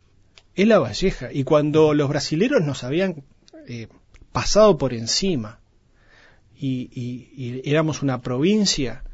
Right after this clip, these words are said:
primero del impre-, de, de los portugueses, después de Brasil, el que se larga a encender de vuelta la mecha de la revolución es Lavalleja, que nos queda esa frase, la,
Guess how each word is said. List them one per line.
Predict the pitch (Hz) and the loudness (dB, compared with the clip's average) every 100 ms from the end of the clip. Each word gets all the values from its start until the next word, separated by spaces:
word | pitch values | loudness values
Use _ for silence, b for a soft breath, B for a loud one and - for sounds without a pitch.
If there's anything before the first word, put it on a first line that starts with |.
| b b b b b b b | b b b b b b b
primero | - 127 151 151 | -4 -2 2 2
del | 135 127 120 | 2 0 -4
impre-, | 147 147 | -8 -8
de, | 123 131 | -10 -10
de | 131 | -12
los | 120 | -10
portugueses, | 131 127 165 180 135 | -8 0 0 0 -2
después | - 139 | -4 -4
de | 131 | -4
Brasil, | 120 - - 175 135 - _ _ _ _ _ _ _ | -6 -8 -4 -4 -4 -10 _ _ _ _ _ _ _
el | - 127 117 | -6 -6 -2
que | 135 | -2
se | - 135 | -2 0
larga | 139 214 226 170 117 - _ _ | 2 2 2 0 -2 -10 _ _
a | 147 127 - _ | -10 -10 -12 _
encender | 139 127 - 127 131 190 | -4 -2 -2 -2 0 0
de | 175 | 0
vuelta | 147 180 175 143 | 2 2 2 -2
la | 120 | 0
mecha | 127 175 170 131 110 - _ _ _ _ _ | -2 -4 -4 -8 -10 -16 _ _ _ _ _
de | 123 117 | -10 -8
la | 120 | -8
revolución | 120 120 120 120 - 165 185 208 - - - | -8 -8 -8 -8 -4 -2 -2 -4 -10 -20 -4
es | 139 | 2
Lavalleja, | 151 143 127 - 185 - 226 208 b b b | 4 2 2 2 0 0 -6 -8 b b b
que | - | -2
nos | 143 139 | -2 2
queda | 196 208 | 2 2
esa | - 135 117 b b b _ | 0 -2 -4 b b b _
frase, | _ 135 131 - - | _ -10 -8 -10 -10
la, | 131 | -8